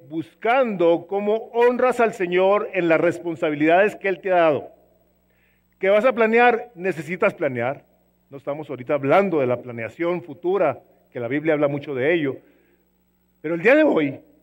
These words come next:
vamos a ser cuidadosos en buscar cómo reconocemos al Señor en todos nuestros caminos como hijos e hijas de Dios, buscando que nos responda,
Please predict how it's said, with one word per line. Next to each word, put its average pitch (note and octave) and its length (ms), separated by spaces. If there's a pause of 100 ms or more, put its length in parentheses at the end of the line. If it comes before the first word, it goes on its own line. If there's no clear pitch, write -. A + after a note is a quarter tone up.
(480)
vamos A#3 380
a A3+ 180 (320)
ser G#3+ 220
cuidadosos G3 1000 (300)
en F#3 320 (720)
buscar A3+ 480
cómo A#3+ 240
reconocemos G#3+ 840
al G3 80
Señor F3+ 300
en F3+ 180
todos A#3 360
nuestros G#3 340
caminos D#3+ 600 (320)
como F3 320
hijos A#3+ 420
e G#3 140
hijas G#3 260
de G3+ 100
Dios, C#3+ 460 (340)
buscando A3 840
que F#3 160
nos F3 240
responda, F3 1000